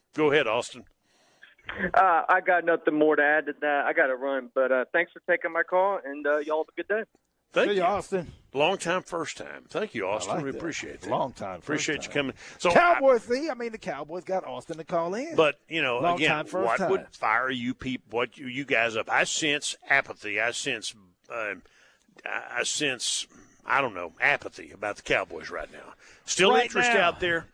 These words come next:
Speaker 1: Still
Speaker 3: Yeah,
Speaker 1: interest.
Speaker 3: right now, I'm telling you, the closer, my
Speaker 1: But
Speaker 3: brother told this story. My brother told this story. My brother works downtown Dallas.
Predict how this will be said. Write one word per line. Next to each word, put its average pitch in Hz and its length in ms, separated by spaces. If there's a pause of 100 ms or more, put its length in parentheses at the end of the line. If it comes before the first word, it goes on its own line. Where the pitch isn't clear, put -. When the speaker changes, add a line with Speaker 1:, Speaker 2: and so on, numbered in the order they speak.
Speaker 1:
Still 226 240
Speaker 3:
Yeah, 220 120
Speaker 1:
interest. 202 280
Speaker 3:
right 254 180
now, 247 240
I'm 208 140
telling 262 380
you, 196 80
the 170 100
closer, 226 320
my 226 140
Speaker 1:
But 156 80
Speaker 3:
brother 214 220
told 185 260
this 170 100
story. 180 220
My 180 100
brother 175 260
told - 20
this - 20
story. - 0
My - 0
brother - 0
works 151 260
downtown 143 480
Dallas. 104 400